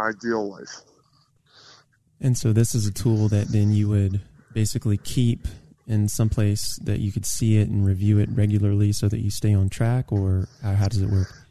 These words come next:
Speaker 1: Yeah, absolutely. I mean, we have people that hang them on their walls. We have people that use them digitally because we also deliver P D F version of them. Um, so it's a matter of how you wanna use them. I've, I use mine personally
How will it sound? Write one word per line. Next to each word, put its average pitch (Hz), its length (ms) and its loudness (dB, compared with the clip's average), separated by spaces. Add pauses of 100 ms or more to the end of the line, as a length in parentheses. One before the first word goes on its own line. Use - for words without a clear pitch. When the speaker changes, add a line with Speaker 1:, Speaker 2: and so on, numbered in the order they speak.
(200)
Speaker 1:
Yeah, 160 280 0
absolutely. 165 400 -2
I 123 80 -6
mean, 143 200 -8
we 160 160 -8
have 165 140 -6
people 123 260 -10
that 110 140 -14
hang 131 240 -10
them 120 120 -10
on 113 60 -10
their 113 120 -10
walls. 160 560 -2
We 123 80 -6
have 117 100 -12
people 120 260 -10
that 110 220 -6 (240)
use 139 240 0
them 117 200 -4
digitally 143 600 2
because 123 260 -4
we 117 140 -4
also 117 260 -6
deliver 107 380 -6
P 120 220 -8
D 110 200 -2
F 107 160 -4
version 113 440 -6
of 120 100 -6
them. 139 220 -8 (300)
Um, 107 360 -8 (840)
so 160 320 4
it's 151 180 -2
a 151 80 -2
matter 143 340 -4
of 123 80 -8
how 131 200 -8
you 123 140 -10
wanna 110 200 -12
use 104 240 -12
them. 95 200 -10
I've, 101 300 -8 (380)
I 127 180 -2
use 151 400 -6
mine 143 340 -8
personally 170 580 -8